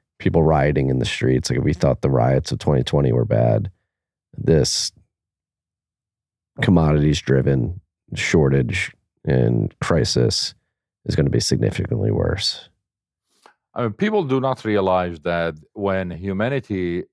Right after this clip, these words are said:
Speaker 2: uh, over time went through process and they adopted certain policies or certain things,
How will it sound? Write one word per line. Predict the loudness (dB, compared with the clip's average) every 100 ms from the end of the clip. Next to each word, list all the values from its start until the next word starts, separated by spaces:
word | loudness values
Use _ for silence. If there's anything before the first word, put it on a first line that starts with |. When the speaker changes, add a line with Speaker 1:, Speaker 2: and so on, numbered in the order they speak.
| -8
Speaker 2:
uh, | -6 -6 -8
over | -6 -6
time | -6 -6 -4 -4 -4
went | -6 -6
through | -10 -6 -4 -4 -6
process | -4 -2 -2 -8 -10 -14 _ _ _ _
and | -6
they | -4
adopted | -2 0 -2 -2 -8
certain | -6 -8 -6 -8
policies | -6 -4 -4 -6 -8 -8
or | -10 -14
certain | -8 -8 -6 -10 -10
things, | -10 -10 -12 -20